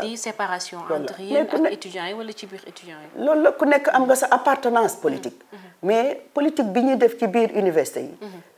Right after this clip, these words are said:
Speaker 1: xëy na mooy jur yenn yi daal. Te
Speaker 2: Mhm.
Speaker 1: dara jaru ko fi, ndax ñoo bokk Sénégal te kenn mënu ko séddoo.
Speaker 2: Mhm. Actuellement, ban décision ngeen jël yéen waa kudd par rapport ak seen i yàqu yi nga xam ne defal nañ leen ko foofu?
Speaker 1: Wax naa ko sànq à l'entame de mon propos ne dafa am ay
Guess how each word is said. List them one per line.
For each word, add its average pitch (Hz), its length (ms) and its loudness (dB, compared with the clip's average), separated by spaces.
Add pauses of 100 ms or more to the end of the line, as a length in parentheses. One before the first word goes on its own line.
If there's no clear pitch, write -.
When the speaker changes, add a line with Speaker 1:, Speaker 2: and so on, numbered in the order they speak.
Speaker 1:
xëy 254 160 4
na 226 80 2
mooy 214 280 2
jur 185 140 0
yenn 160 280 2
yi 131 100 -6
daal. 123 280 -10
Te - 80 -2
Speaker 2:
Mhm. 214 600 -4
Speaker 1:
dara 226 240 4
jaru 160 200 4
ko 143 100 -4
fi, 143 120 -8
ndax 160 180 -2
ñoo 165 240 2
bokk 170 260 0
Sénégal 165 420 2
te - 80 -2
kenn 214 300 2
mënu 190 180 0
ko 156 80 -6
séddoo. 135 300 -8 (140)
Speaker 2:
Mhm. 185 200 -18 (500)
Actuellement, 214 500 -10
ban 208 120 -10
décision 196 460 -12
ngeen 165 200 -16
jël 160 160 -16
yéen 165 180 -16
waa 160 160 -16
kudd 156 140 -20 (100)
par 175 120 -12
rapport 180 300 -14
ak 180 180 -10
seen 170 280 -16
i 160 220 -20
yàqu 170 340 -18
yi 190 120 -16
nga 175 100 -18
xam 170 200 -18
ne 165 60 -18
defal 160 260 -18
nañ 156 200 -20
leen 151 200 -20
ko - 60 -20
foofu? - 220 -20 (240)
Speaker 1:
Wax 220 160 -4
naa 226 180 2
ko 220 120 2
sànq 175 420 0
à 156 340 -2
l'entame 170 460 -2
de 147 80 -2
mon 143 180 -6
propos 143 380 -6
ne 147 180 -6
dafa 143 220 -4
am 160 180 -4
ay 147 300 -2